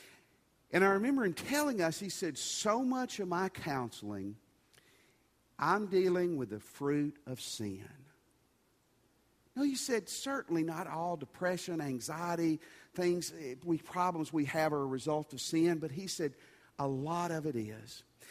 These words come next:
He said, I sit in a room with a couple, and they're brokenhearted because he had an affair. You can call it what you want. That's sin. That's sin.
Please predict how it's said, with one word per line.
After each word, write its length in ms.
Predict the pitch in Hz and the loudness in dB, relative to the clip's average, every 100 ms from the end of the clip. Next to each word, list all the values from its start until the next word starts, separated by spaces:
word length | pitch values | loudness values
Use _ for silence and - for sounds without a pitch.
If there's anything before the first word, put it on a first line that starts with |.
| - | -6
He 80 | 180 | -2
said, 180 | - 190 | 2 2
I 100 | 165 | 2
sit 280 | - 214 | 2 0
in 40 | - | 2
a 60 | |
room 260 | 160 180 196 | 2 2 2
with 120 | 165 | -2
a 40 | 123 | -6
couple, 540 | - 185 180 185 170 - - | -6 -6 -4 -8 -10 -14 -6
and 140 | 139 | -2
they're 80 | 135 | 0
brokenhearted 760 | 117 156 170 151 131 160 156 143 | 2 0 0 -4 -4 -2 -2 -4
because 280 | - 143 | -6 -4
he 100 | 175 | -2
had 220 | 151 156 151 | -2 -2 -2
an 100 | 160 | -4
affair. 600 | - 185 190 175 127 113 _ - | -6 -6 -6 -6 -8 -14 _ -20
You 120 | - 196 | -8 -8
can 80 | |
call 300 | 202 165 156 | -4 -2 -2
it 80 | 160 | -2
what 240 | 160 175 - | -4 -8 -8
you 60 | |
want. 320 | 170 196 190 - _ - | -8 -8 -8 -10 _ -10
That's 240 | 185 - | -8 -6
sin. 680 | - - 196 196 170 135 107 - _ _ _ _ _ _ _ | -4 -2 -2 -2 -2 -4 -12 -18 _ _ _ _ _ _ _
That's 260 | - 165 - | -6 -6 -4
sin. 640 | - 170 175 160 127 110 | -6 -4 -2 -4 -6 -12